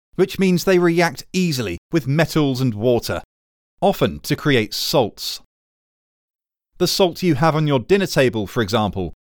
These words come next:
is sodium chloride. Chlorine reacted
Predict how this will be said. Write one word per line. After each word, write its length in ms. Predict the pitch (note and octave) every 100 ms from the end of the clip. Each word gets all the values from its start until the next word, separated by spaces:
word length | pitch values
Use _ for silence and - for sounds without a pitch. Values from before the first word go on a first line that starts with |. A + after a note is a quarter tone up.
| _
is 120 | F3 E3
sodium 600 | - F#3 D3+ C#3 A#2 G#2
chloride. 760 | - F#3+ F#3 C#3 G#2+ E2+ E2 - _ _ _ _ _
Chlorine 680 | - - G3+ F#3 B2 F2+ D#2 - -
reacted 480 | D#3 B2+ G#2+ A2